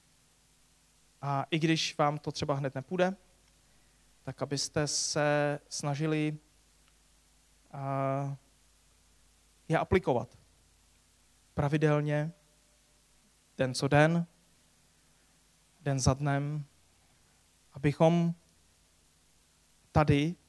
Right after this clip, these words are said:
třeba například tady v církvi, abychom měli to nejlepší místo, kde bude dobře nám, ale bude dobře i lidem, kteří sem přijdou.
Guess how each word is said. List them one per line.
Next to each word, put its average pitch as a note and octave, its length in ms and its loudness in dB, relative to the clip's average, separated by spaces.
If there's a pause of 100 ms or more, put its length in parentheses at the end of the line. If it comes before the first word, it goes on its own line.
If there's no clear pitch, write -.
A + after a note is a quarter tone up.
(340)
třeba C#3 460 -2 (220)
například - 500 -8
tady C#3+ 220 -4
v - 40 -16
církvi, C#3 440 -4
abychom D3 360 -8
měli D3 380 -4 (120)
to C#3+ 120 -8
nejlepší D3 460 -4
místo, C#3 420 -6 (1700)
kde C#3+ 140 0
bude C#3+ 280 0
dobře C#3+ 300 -2
nám, D#3+ 400 0 (840)
ale D3 140 -2
bude C#3 200 -2
dobře C3+ 240 -4
i C#3+ 160 -8
lidem, C#3 320 -2
kteří C3 280 -8
sem B2+ 180 -10
přijdou. A2+ 380 -8